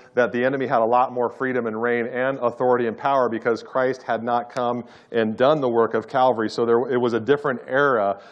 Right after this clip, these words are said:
of living, so that, that, um, obviously the enemy did a lot more to him than he is, uh, able to do in the same ways that he can today. Um,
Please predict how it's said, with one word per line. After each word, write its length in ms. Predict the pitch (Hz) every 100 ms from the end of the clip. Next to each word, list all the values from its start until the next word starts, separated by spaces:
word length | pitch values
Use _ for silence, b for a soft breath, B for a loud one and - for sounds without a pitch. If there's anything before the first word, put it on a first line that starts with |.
| B -
of 220 | 117 104
living, 360 | 131 117 104
so 240 | 104 120 107
that, 280 | 92 110 104
that, 280 | 104 101 104
um, 280 | 98 92 120
obviously 580 | 123 123 113 113 107 - B B
the 140 | 107 117
enemy 240 | 120 110
did 160 | 107 107
a 40 |
lot 300 | 101 110 110
more 260 | 113 110 101
to 120 | 107
him 380 | 92 117 107 101 B B -
than 160 | 113
he 200 | 110 117
is, 200 | 113 92
uh, 380 | 101 95 92 120 -
able 320 | 139 190 151
to 160 | 135 127
do 300 | 117 123 120
in 80 | 110
the 100 | 107
same 280 | 127 110
ways 260 | 107 107 98
that 100 | 98
he 60 | 95
can 260 | 110 98
today. 460 | - 92 104 90 85 B B B B -
Um, 460 | 110 104 92 90